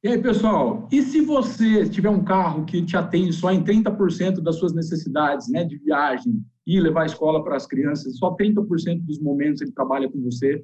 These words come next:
com alta performance? E se você fazer, for fazer uma cirurgia importante e o seu cirurgião tiver só trinta por cento de performance, como a gente viu nos resultados da pesquisa? E se o seu dentista tiver só trinta por cento de performance,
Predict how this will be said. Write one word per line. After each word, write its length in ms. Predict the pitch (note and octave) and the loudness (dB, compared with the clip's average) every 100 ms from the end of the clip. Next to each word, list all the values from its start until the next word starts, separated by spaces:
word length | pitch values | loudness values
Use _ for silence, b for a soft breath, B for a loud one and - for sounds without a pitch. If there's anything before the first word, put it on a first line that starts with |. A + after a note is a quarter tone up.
| - _ _ | -12 _ _
com 120 | D#3 | -2
alta 220 | D3+ C#3 | 0 -2
performance? 580 | B2 A#2+ C3 C3 G#2+ G#2+ B B _ | -4 -4 -2 2 2 0 B B _
E 80 | B3+ | 0
se 160 | C4 C4+ | 2 0
você 300 | B3 A3+ B3 | 0 -2 0
fazer, 280 | G#3+ G3+ - | 2 0 2
for 160 | G3+ | 0
fazer 160 | F#3+ E3+ | 0 -2
uma 100 | F3+ | -2
cirurgia 680 | - G3 F#3 C3+ E3 G3 E3+ | 0 2 2 2 2 2 2
importante 760 | E3 E3+ D3+ - G3 F#3+ - - _ - | 0 0 0 0 -2 -2 -6 -14 _ -8
e 60 | |
o 40 | D#3 | -2
seu 160 | F#3+ F#3+ | 2 2
cirurgião 600 | F#3 F3 D#3 C#3+ F#3 F#3+ | 0 -2 -2 0 0 0
tiver 240 | - E3+ F3 | -2 -4 -2
só 240 | - G#3 | -2 -4
trinta 320 | - A3 A3 | 0 2 2
por 160 | G3 F#3+ | 0 0
cento 240 | G3 E3+ | 0 -2
de 80 | D#3+ | -2
performance, 560 | E3 - D#3 D#3+ C3+ - | -4 -2 0 0 0 -4
como 120 | D3+ | -4
a 40 | |
gente 180 | C#3+ - | -6 -6
viu 140 | D3 | -2
nos 160 | D3+ C3 | -2 -2
resultados 580 | C#3+ C3+ B2 C3 A2 A2+ | -4 -6 -2 -2 -2 -4
da 80 | B2 | -6
pesquisa? 560 | B2 B2 - A#2+ - - _ _ | -6 -4 -2 -2 -2 -10 _ _
E 80 | G#3+ | -6
se 100 | G#3+ | 0
o 60 | A#3 | 0
seu 240 | - D#4 | 0 0
dentista 600 | B3 A3 - A3+ G3+ - | 2 2 2 0 0 -4
tiver 280 | - - E3+ | -6 -4 -4
só 220 | F3 G3 | -2 -4
trinta 280 | - A3+ G#3 | 2 2 2
por 160 | - E3 | 0 0
cento 240 | D#3+ D#3 | 0 -4
de 80 | D3 | -4
performance, 600 | - C3 C#3 B2+ G#2+ G#2+ | -4 -4 0 0 0 -4